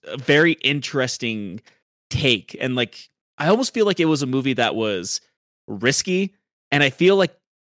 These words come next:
A twenty-four is probably, like, one of the only studios in existence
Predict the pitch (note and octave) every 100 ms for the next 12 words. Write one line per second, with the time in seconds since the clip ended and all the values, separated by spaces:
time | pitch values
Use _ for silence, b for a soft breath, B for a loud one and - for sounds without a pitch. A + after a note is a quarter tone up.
0 | - D3+ D3 D3 D3+ C3 B2+ C3 - C3+
1 | B2+ B2 A#2+ B2 A2+ B2 - A2+ A#2+ A#2
2 | - A2 A2+ A2+ A2+ A2 A#2 A2 G#2 G2+
3 | - C3 C3+ -